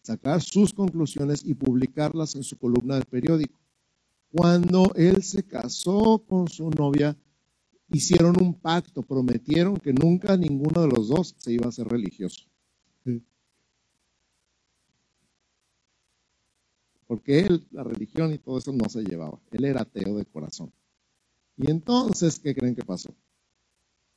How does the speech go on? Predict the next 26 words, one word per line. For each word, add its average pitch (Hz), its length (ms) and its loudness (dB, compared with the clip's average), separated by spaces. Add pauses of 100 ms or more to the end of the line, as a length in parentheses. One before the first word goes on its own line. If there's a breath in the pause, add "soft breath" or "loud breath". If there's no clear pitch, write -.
(500)
La 135 120 -2
esposa 143 380 0
conoció 110 420 -4
a 104 40 -2
Cristo - 400 -10 (1000)
y 151 120 -6
se - 100 -6
enamoró 123 580 0
de 127 320 2
él 117 80 -4 (1700)
y 131 100 -4
le 123 160 2
rindió 123 540 4
su 202 200 -2
vida 175 320 -2 (920)
y - 40 -12
se 131 120 -6
empezó 123 320 -6
a 120 80 -6
congregar. 127 500 -8 (800)
Y 127 160 2
el 127 160 2
esposo 139 760 -4 (640)
se - 180 -12
sintió 117 440 -6
traicionado. 90 1000 -6